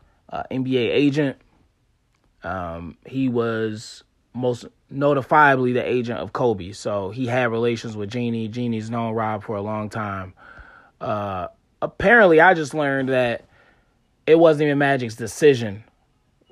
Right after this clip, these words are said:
for Rob to be the G M. That's, that's news to me. Um,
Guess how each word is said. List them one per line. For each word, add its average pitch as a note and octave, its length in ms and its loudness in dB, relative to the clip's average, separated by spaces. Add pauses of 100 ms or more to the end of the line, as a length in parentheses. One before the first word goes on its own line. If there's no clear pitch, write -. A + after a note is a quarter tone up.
for C#3 200 -4
Rob A#2+ 280 4
to A2 80 -8
be A#2 80 -4
the A2 100 -6
G A#2 220 -6
M. G2+ 260 -8 (400)
That's, D3 400 -2
that's C#3+ 320 0
news A#2+ 280 -4
to G#2 60 -12
me. G2 300 -10 (720)
Um, G2 480 -12